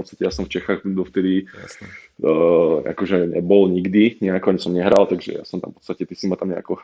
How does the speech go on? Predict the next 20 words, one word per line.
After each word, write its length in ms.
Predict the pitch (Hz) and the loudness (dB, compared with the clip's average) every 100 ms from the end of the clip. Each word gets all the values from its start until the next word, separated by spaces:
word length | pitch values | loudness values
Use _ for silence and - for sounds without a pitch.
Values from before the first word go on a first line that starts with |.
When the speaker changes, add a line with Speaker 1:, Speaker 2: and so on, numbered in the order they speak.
| - - - - | -6 -6 -8 -16
Speaker 1:
<laughs> 460 | _ - - - | _ -20 -20 -8
doniesol, 540 | 92 90 92 - 90 95 | -4 0 -2 0 0 0
no 120 | 90 90 | 0 0
a 80 | 85 82 | 0 0
vidíš, 280 | 87 90 90 | -4 -8 -6
no 120 | 87 | -8
ako, 80 | - | -10
tak 140 | - - | -16 -18
toto 220 | _ - 98 90 | _ -12 -12 -12
nejako 260 | 85 - | -14 -12
to 120 | 110 95 - _ _ _ _ 90 | -10 -10 -12 _ _ _ _ -18
Speaker 2:
Jasné. 140 | 85 | -8
Speaker 1:
vypálil 420 | 98 95 92 92 | -6 2 4 4
a 100 | 90 | 2
mali 180 | 90 80 | 0 -6
sme 160 | 82 92 | -6 -2
celkom 280 | 95 92 90 | -2 -2 -4
úspech. 300 | 92 - 90 | -6 -6 -6
No 140 | 90 | -2
a 80 | 90 | -2